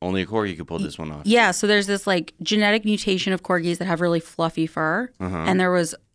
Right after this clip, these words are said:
Speaker 2: a fluffy corgi wearing a lion's mane, and it was the cutest thing I've ever seen.
Speaker 1: Oh.
Speaker 2: That was exactly
Speaker 1: The
Speaker 2: my
Speaker 1: verbal
Speaker 2: reaction.
Speaker 1: description is enough to get my heart fluttering.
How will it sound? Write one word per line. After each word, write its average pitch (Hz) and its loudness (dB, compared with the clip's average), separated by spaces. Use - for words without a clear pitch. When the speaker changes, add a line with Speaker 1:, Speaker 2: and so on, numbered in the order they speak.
Speaker 2:
a 180 4
fluffy 208 0
corgi 180 0
wearing 175 2
a 175 4
lion's 170 2
mane, 233 0
and 185 2
it 190 -2
was 180 -4
the - -6
cutest 208 0
thing 185 0
I've 170 0
ever 170 0
seen. 160 -6
Speaker 1:
Oh. 98 -14
Speaker 2:
That 180 6
was 170 2
exactly 165 4
Speaker 1:
The 123 6
Speaker 2:
my 117 4
Speaker 1:
verbal - 4
Speaker 2:
reaction. 117 0
Speaker 1:
description 123 0
is 107 -2
enough 107 -2
to 113 -8
get 107 -4
my 113 -6
heart 113 -4
fluttering. 98 -2